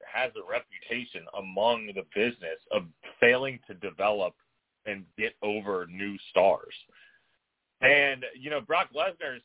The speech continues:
sat out there and said, "Well, you know, if you guys want to be the top dog,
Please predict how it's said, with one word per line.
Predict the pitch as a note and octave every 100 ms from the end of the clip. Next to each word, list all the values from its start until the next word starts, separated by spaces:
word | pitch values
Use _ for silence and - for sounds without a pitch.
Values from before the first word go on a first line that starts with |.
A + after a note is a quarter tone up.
| -
sat | C3+
out | C3+ B2+
there | C3+
and | A#2+ -
said, | A#2+ G#2+
"Well, | B2
you | A#2+ A#2
know, | A2+ A#2 A2+
if | G#2 -
you | A2+
guys | A#2+ A#2+ A#2 G#2+ - _ _
want | F#2+ A#2+
to | A#2 F#2+ _
be | A#2 B2
the | A2+ -
top | A#2 G2 -
dog, | G#2+ C#3 A2 G#2